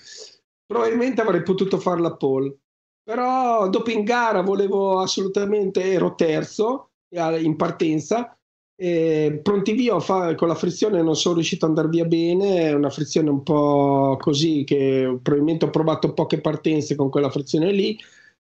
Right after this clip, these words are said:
Arrivo, <clears throat> ero decimo e volevo recuperare subito. Sono arrivato alla fine del secondo giro, in fondo alla San Donato, ho staccato dopo, ma dopo, era, era già passato la curva. <laughs> Sono andato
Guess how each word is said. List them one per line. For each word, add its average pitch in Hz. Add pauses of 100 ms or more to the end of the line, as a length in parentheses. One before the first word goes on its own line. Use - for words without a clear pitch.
(760)
Arrivo, 233
<clears throat> 180
ero 208
decimo 165
e 180
volevo 214
recuperare 185
subito. 165
Sono 202
arrivato 196
alla 190
fine 202
del 175
secondo 185
giro, 208
in 170
fondo 175
alla 170
San 175
Donato, 190
ho 151
staccato 165
dopo, 151
ma 147
dopo, 143 (260)
era, 160 (120)
era 185
già 185
passato 214
la 185
curva. - (600)
<laughs> -
Sono -
andato 226